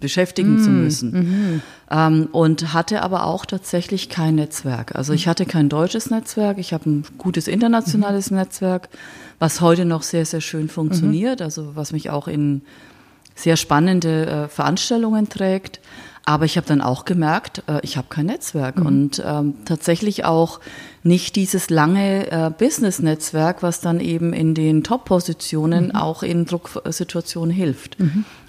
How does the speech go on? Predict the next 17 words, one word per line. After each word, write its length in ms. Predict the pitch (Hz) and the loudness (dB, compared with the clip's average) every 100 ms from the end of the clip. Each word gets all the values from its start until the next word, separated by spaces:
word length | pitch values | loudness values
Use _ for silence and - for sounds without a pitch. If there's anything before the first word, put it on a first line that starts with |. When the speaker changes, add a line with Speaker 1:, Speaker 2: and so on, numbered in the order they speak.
| - | 0
Speaker 1:
Also, 360 | 143 151 151 | 2 4 4
äh, 200 | 156 151 | 4 2
es 160 | 147 - | 0 -2
ging 160 | 165 170 | 2 4
ja 60 | |
um 160 | 156 156 | 4 4
eine 260 | 151 147 151 | 4 4 4
Übernahme, 580 | 175 214 214 202 208 | 2 2 2 2 0
das 160 | 180 170 | -2 -4
heißt 200 | 160 - | -6 -4
fünfzig 300 | 175 175 180 | -4 -6 -8
Prozent 280 | 165 - 160 | -8 -4 -2
des 140 | 160 | 0
Managements 500 | 160 160 156 156 151 | 0 0 0 -2 -2
wurden 220 | 147 143 | -2 -2
abgebaut. 760 | - 143 - 185 180 208 190 151 | -4 -6 -8 -6 -4 -2 0 2
Speaker 2:
Mhm. 140 | 240 | 2